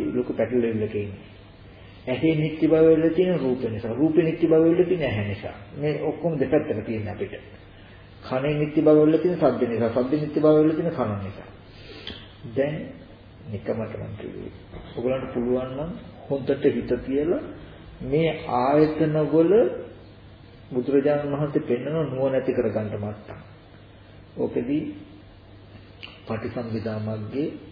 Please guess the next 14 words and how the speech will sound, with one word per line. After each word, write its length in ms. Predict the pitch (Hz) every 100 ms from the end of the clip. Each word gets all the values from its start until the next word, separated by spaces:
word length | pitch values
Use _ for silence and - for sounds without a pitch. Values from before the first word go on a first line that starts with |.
| - - - - - - - - - - - - -
ඥාන 420 | 120 117 123 127
කතා 400 | 117 120 127 117
කියලා 260 | 110 120 117
කොටසක් 380 | 110 107 104 101
තියෙනවා. 280 | - 110 117
තෙසැත්ත 480 | 120 104 113 - 120
ඥාන 400 | 113 107 110 107
ගැන 280 | 104 104 104
පෙන්නනවා. 480 | 104 104 107 127 196 - - - - - - - -
පහළොස් 480 | 110 113 131 135 127
වෙනි 260 | 143 135 127
ඥානය 440 | 123 123 127 151 165 - -
වස්තුනානත් 960 | 131 120 117 - - 123 120 117 113 -
ඥානය. 460 | 110 110 107 107